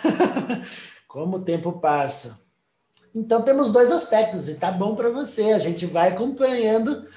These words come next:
a jornada da inteligência emocional. Nós falaremos dos mais processos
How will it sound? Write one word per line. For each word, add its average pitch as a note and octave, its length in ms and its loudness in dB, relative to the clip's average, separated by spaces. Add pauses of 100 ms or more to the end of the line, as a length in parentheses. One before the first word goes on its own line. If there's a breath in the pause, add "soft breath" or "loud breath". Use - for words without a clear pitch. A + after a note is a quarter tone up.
(200 loud breath)
a F3 160 2
jornada G#3+ 500 4
da A3+ 120 4
inteligência A3+ 540 4
emocional. C#4+ 600 0
Nós E3+ 180 -4
falaremos D#3 680 -2
dos D#3+ 220 -8
mais D3+ 360 -4
processos D#3+ 960 -6